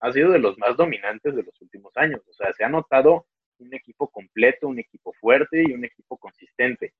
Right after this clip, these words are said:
Aparte de que este dato se lo agradezco mucho a mi amigo Toño. Por si llegas a escuchar este podcast, Toño, te mando un beso. Y este,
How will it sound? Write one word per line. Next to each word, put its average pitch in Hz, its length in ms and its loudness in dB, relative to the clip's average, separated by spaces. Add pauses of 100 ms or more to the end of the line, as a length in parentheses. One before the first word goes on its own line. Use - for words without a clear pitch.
Aparte 185 880 4 (340)
de 113 140 -8
que 120 260 2
este 143 200 2
dato 147 380 4
se - 160 -12
lo 110 80 0
agradezco 127 600 0
mucho 123 460 -6
a 104 220 0
mi 104 80 -12
amigo 117 380 -4
Toño. 147 360 0 (420)
Por 113 140 -4
si 131 100 -2
llegas 151 200 6
a 135 40 -2
escuchar 135 320 0
este - 200 0
podcast, 151 500 -2
Toño, 139 260 -2
te 120 80 -6
mando 131 260 -2
un 123 100 -8
beso. 139 340 0 (680)
Y 190 320 4
este, 120 840 4